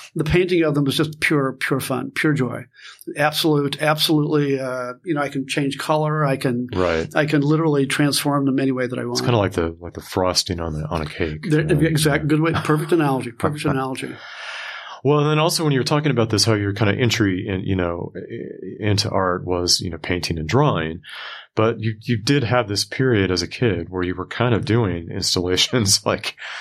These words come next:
Speaker 2: maybe, you know, li-, like this, this sort of, like, seemed to lay the, the groundwork because you were, you know,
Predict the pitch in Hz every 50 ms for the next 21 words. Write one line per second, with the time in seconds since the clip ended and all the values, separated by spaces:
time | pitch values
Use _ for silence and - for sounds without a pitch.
0 | - - - - - - 101 98 98 95 92 90 98 101 95 87 85 85 90 -
1 | - - 98 95 90 - - - 104 101 98 101 110 104 - - 101 92 90 -
2 | - 101 92 87 - 92 87 82 - - - 95 87 87 87 85 90 87 90 87
3 | 78 87 80 78 - 95 92 - 95 101 120 127 107 92 90 85 - - - -
4 | 92 85 90 85 85 85 87 101 104 98 85 85 85 -